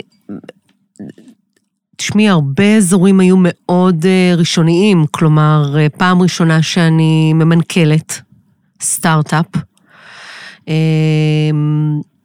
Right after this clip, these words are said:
קשרי משקיעים, אני חושבת שזה נקודה מאוד משמעותית, שהיום אני מבינה אותה. אה, אני מבינה גם איך צריך לנהל אותה.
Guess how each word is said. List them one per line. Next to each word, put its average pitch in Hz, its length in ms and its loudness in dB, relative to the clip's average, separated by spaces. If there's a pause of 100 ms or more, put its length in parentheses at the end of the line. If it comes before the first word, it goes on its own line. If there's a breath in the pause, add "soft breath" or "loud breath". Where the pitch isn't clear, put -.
(920 loud breath)
קשרי - 380 0
משקיעים, 190 640 2 (380)
אני 151 100 0
חושבת 175 280 -2
שזה 160 400 -2
נקודה 170 440 -2 (840)
מאוד 170 460 0
משמעותית, 160 840 -2
שהיום 147 1160 0
אני 170 100 2
מבינה 151 380 0
אותה. 208 300 0 (1200 loud breath)
אה, 143 40 -6 (380)
אני 151 100 -2
מבינה 160 280 0
גם 160 220 0
איך 175 260 -2
צריך 156 340 -4
לנהל 165 400 0
אותה. 240 300 -2